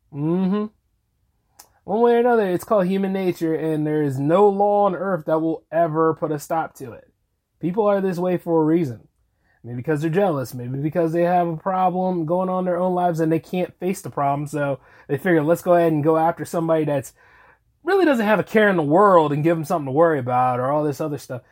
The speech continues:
And anonymity on the net actually increases that. Mm-hmm. Which is why sometimes, you know,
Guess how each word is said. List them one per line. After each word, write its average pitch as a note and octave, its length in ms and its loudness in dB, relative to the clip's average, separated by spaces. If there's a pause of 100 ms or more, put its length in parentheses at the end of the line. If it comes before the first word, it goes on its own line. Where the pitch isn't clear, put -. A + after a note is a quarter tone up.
(160)
And D#3+ 240 -4
anonymity F3+ 580 2
on D3 180 0
the A#2+ 60 -4
net C3+ 280 -2
actually B2+ 420 -6
increases A#2 560 -8
that. - 260 -16 (1040)
Mm-hmm. D#3 560 -4
Which G3 140 -8
is G3+ 100 -4
why G3+ 140 0
sometimes, G3 460 -2
you F3+ 80 -2
know, F3+ 380 0